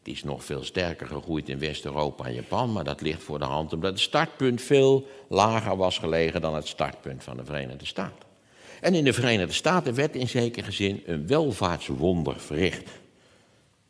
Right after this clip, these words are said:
Want industriearbeiders konden in de suburbs weliswaar een klein huisje, maar toch een huisje kopen. En ze konden een Chevrolet kopen.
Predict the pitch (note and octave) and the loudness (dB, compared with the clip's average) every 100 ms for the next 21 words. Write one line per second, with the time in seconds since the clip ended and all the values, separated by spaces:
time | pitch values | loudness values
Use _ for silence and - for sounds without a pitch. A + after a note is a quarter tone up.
0 | _ D2 D2 - A2+ C#2 - - C#3 B2 | _ -8 -6 0 0 0 -6 -2 -2 0
1 | B2 A2 A#2 A#2 G#2 - - G2 G#2+ G2 | -2 0 -2 0 -2 -6 -4 -2 0 0
2 | G2 E2+ D#2+ C#2 - A#2 A2+ G#2+ G#2 G2 | -2 -2 -4 -4 -2 0 2 4 4 2
3 | - - - - C2+ A#1+ - A1 - - | -4 -14 -12 -8 -6 -6 -8 -10 -12 -2
4 | D3+ F3 E3+ D3+ D#3+ D3 D3 F2+ C#2+ F2+ | 2 4 6 4 4 0 -2 -2 -2 -2
5 | D2+ B1+ C#2 A#2+ C#3 - C3 B2 A#2 A2 | -2 -6 -4 0 0 -2 0 2 2 0
6 | G2 C#2 C#2+ D#2 C#2+ C2+ C2 - C#2+ - | -6 -6 -6 -4 -4 -6 -6 -4 -4 -6
7 | C#2 F2+ C#3 - B2 A2+ G#2+ G#2 | -4 0 -2 0 2 2 0 -4